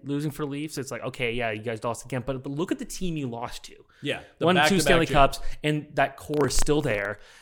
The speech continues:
Speaker 1: It's still playing really well. It, it's like, that's a tough series to win. And
Speaker 2: Totally.
Speaker 1: that's a reason why a lot of people, including, like, myself, I, I thought Tampa was gonna win that series no matter what.
Speaker 2: Mm.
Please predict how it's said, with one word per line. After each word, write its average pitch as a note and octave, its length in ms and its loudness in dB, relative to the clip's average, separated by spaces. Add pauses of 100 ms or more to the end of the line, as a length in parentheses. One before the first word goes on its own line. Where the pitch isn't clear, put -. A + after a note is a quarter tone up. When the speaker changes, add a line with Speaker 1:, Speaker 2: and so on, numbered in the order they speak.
(160)
Speaker 1:
It's - 140 -8
still C#3 180 0
playing C#3 260 0
really C3+ 220 2
well. G#2+ 460 -2 (380)
It, C3+ 220 -6
it's D3 200 -6
like, D3+ 80 -2
that's E3 180 -2
a E3+ 60 -4
tough - 340 0
series D3+ 320 0
to - 140 4
win. - 180 -2 (300)
And C3+ 340 0
Speaker 2:
Totally. - 240 -4 (340)
Speaker 1:
that's B2 200 0
a D3 40 0
reason D#3+ 260 -2
why C#3+ 100 2
a C#3 80 2
lot B2+ 120 2
of - 60 -6
people, A#2+ 420 -4
including, B2 380 -4
like, A2 140 -6
myself, A2 260 -6
I, A#2+ 240 4
I B2+ 60 6
thought - 340 2
Tampa A#2 200 -4
was A#2 120 -2
gonna A#2 140 -4
win A2+ 140 -4
that A2+ 120 -8
series A2 160 -8
no G#2 60 -12
matter G2+ 160 -12
what. G#2 360 -4
Speaker 2:
Mm. G#2 180 -14